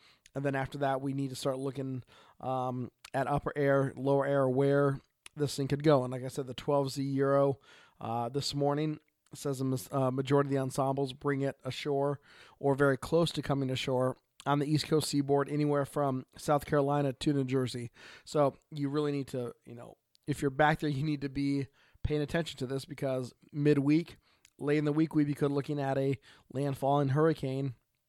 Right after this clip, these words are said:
somewhere on the East Coast of the United States. So again, be prepared now. Now's the time to, uh, get that emergency kit ready if you don't have it already. Um, gas up your car this weekend. Make sure that you have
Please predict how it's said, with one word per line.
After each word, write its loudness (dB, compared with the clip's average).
somewhere 2
on 2
the -4
East -2
Coast 0
of -4
the 0
United -2
States. -4
So 0
again, -2
be 4
prepared 2
now. 2
Now's 0
the -8
time 0
to, 0
uh, -4
get -4
that 2
emergency 0
kit -4
ready 0
if -6
you -6
don't 0
have -4
it -4
already. 0
Um, -2
gas 0
up -8
your -8
car 4
this -2
weekend. -2
Make 0
sure 0
that -6
you -2
have -2